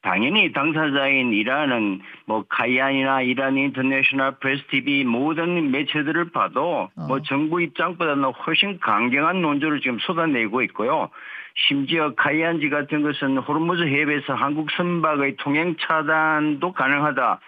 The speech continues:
Speaker 1: 뭐 이런 주장을 할 정도로
Speaker 2: 어.
Speaker 1: 우리의 생각하고는 전혀 다르게 흘러가고 있는 것 같습니다.
Speaker 2: 아, 그래요? 이란 정부에서는 어제 우리 뭐 대사 초치해가지고 불러서, 불러서 항의하는 것까지는 우리가 알고 있었는데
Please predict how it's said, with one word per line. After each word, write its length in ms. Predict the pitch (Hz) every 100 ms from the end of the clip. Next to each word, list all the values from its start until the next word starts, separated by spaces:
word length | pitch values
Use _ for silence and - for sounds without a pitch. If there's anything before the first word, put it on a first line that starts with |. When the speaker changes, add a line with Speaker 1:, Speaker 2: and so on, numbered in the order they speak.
| -
Speaker 1:
뭐 200 | 127 123
이런 380 | 131 160 208 214
주장을 560 | - 160 160 160 147 135
할 160 | 143
정도로 520 | 143 131 131 139 120
Speaker 2:
어. 360 | 101 - - 135
Speaker 1:
우리의 320 | 127 156 165 -
생각하고는 640 | 156 160 156 151 139 120
전혀 260 | 113 113 123
다르게 360 | 110 104 160 165
흘러가고 640 | 156 - 143 123 120 113
있는 180 | 98 123
것 120 | 131
같습니다. 580 | 101 92 - 92 78 92 _ _ _ _
Speaker 2:
아, 300 | 175 175 170 160 _ _ _ -
그래요? 460 | 185 180 262 214 -
이란 720 | 214 285 294 294 294 285 269 - _ _ - 208
정부에서는 1160 | 190 208 233 302 302 285 233 220 240 262 302 285
어제 500 | 214 214 247 226 214 196
우리 560 | 208 226 220 220 208
뭐 240 | 185 190 185
대사 300 | 190 180 214
초치해가지고 880 | - 370 - 320 269 202 180 - 170
불러서, 720 | 220 220 233 196 160 190 277
불러서 320 | - 202 214
항의하는 800 | 202 330 339 311 277 254 233 220
것까지는 440 | 170 - 233 269 214
우리가 180 | 185
알고 240 | 170 175 196
있었는데 640 | - 165 151 160 165